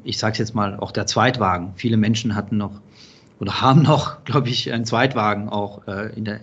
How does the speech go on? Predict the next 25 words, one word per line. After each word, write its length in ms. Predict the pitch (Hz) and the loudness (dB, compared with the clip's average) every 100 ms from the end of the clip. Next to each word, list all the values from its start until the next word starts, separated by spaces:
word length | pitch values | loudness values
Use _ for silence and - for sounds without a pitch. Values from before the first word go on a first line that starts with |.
| - | -6
im 140 | 110 | -4
urbanen 400 | 117 107 107 110 | -2 0 0 2
Umfeld. 440 | 117 110 117 110 - - - - - - - | 0 2 2 0 -6 -18 -20 -18 -18 -18 -6
Ähm, 540 | 107 104 101 104 107 107 - - _ - | -2 0 0 -2 -4 -6 -12 -20 _ -14
ich 120 | 107 | 0
glaube, 560 | 117 117 117 117 113 113 - | 2 6 6 4 2 -4 -4
Carsharing, 720 | 117 131 143 135 135 135 135 - - - | 2 2 4 4 6 4 0 -8 -14 -6
äh, 260 | 113 107 110 - - | -2 -2 -6 -14 -12
was 200 | 113 110 | -8 -4
wichtig 320 | 120 117 131 | -4 -4 0
ist, 340 | 127 110 - - | 2 0 -2 -6
äh, 200 | 113 110 120 - - - - | -6 -6 -8 -16 -20 -12 -4
wird 200 | 117 - | -2 2
oft 300 | 139 139 - | 4 4 0
verbunden 640 | 123 113 131 139 139 123 | 0 6 6 6 6 4
mit, 340 | 113 113 - 127 | 4 0 -6 -8
äh, 260 | 117 117 | -8 -6
einer 180 | 127 110 | -4 -4
zwanzig, 580 | - 101 131 135 120 117 | -2 0 0 0 -4 -6
dreißig-minütige 1000 | - 120 117 117 127 113 113 113 117 110 | -4 -2 -2 -4 -2 2 2 2 2 2
Fahrt. 640 | - 107 120 139 139 - | 2 4 6 6 2 -2
Deswegen 400 | 117 123 117 113 | -2 2 2 4
sind 180 | 113 107 | 2 2
wir 140 | 117 | 2
auch, 280 | 113 113 | 2 0